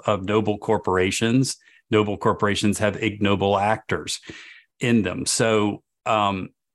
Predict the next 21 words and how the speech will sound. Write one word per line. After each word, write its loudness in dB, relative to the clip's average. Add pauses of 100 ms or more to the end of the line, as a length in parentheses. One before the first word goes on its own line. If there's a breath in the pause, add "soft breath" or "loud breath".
(120)
it's -2
gonna 0
be 0
interesting 0
to -2
see 0 (360)
how 0
it 2
all -2
fleshes -2
out 2 (220)
and, -2
and 0
how 2
an 2
equilibrium 0
forms. 2
But 0
I 0
am 2
encouraged -2